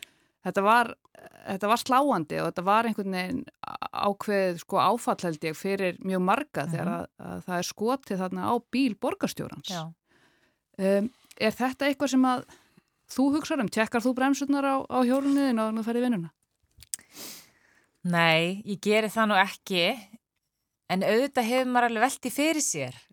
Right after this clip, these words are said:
Speaker 2: sko, ef að ein-, einhver labbar svona fram hjá glugganum hjá sér og, og maður er einhver sem maður þekkir ekki. Sko, ég held að <clears throat> heilt yfir þá búum við í það þéttu og litlu samfélagi að, sko, að, hérna, maður á ekki að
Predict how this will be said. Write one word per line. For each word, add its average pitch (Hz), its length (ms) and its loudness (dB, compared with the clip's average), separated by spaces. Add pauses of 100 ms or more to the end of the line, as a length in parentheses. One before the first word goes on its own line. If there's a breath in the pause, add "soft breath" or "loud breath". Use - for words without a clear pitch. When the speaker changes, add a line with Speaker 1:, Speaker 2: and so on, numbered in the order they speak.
Speaker 2:
sko, - 300 0
ef 165 320 2
að 185 240 4
ein-, 202 160 -4
einhver 220 320 -4
labbar 233 340 0
svona 226 240 -2
fram 233 220 0
hjá 233 100 0
glugganum 262 480 0
hjá 233 140 2
sér 156 340 0
og, 165 200 -2 (320)
og - 180 -4
maður 202 220 4
er 202 80 -4
einhver - 160 -8
sem 214 100 -4
maður 214 160 0
þekkir 247 320 0
ekki. 131 220 -8 (840 soft breath)
Sko, - 220 -2
ég 175 260 2
held 196 300 2
að 190 240 6 (560)
<clears throat> - 460 -2
heilt - 260 -2
yfir 214 320 2
þá 185 80 -2
búum 220 320 -2
við 196 140 0
í - 20 -16
það 208 220 -2
þéttu 208 400 -2
og 202 100 -2
litlu 202 240 -6
samfélagi 185 720 -2
að, 170 180 -2
sko, 175 240 -6 (1300)
að, - 200 0
hérna, 175 420 0 (320)
maður 180 340 2
á 180 80 6
ekki 185 380 0
að 175 300 4